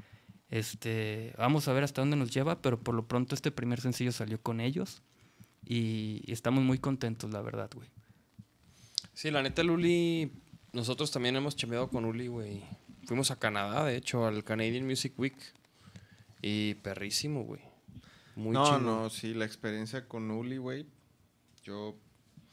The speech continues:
Speaker 2: Por ejemplo, con Uli,
Speaker 3: a-, admiro
Speaker 2: fíjate.
Speaker 3: mucho esa, siento que si le das, lo que te decía, güey, que si le das oportunidad de que se sienta uno más de lo, del proyecto, de lo que está haciendo, pues le mete las ganas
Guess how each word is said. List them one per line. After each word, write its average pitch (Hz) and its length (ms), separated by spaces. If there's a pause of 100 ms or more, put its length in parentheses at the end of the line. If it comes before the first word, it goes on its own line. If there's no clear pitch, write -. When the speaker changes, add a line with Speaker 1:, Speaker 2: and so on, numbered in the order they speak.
(120)
Speaker 2:
Por 127 120
ejemplo, 151 300
con 139 180
Uli, 175 320
Speaker 3:
a-, 113 80
admiro 127 380
Speaker 2:
fíjate. 127 140
Speaker 3:
mucho 131 420
esa, 123 720
siento 127 380
que 156 120
si 127 240
le 113 140
das, 113 420
lo 120 140
que 123 100
te 127 140
decía, 120 320
güey, 175 200
que 113 100
si 113 160
le 110 120
das 123 200
oportunidad 123 680
de 139 120
que 117 420 (440)
se 107 200
sienta 127 680
uno 123 280
más 131 280
de 131 140
lo, 113 300
del 101 280
proyecto, 117 560
de 131 80
lo 110 120
que 101 60
está - 200
haciendo, 127 320
pues - 400 (340)
le 98 160
mete 101 340
las 123 220
ganas 123 580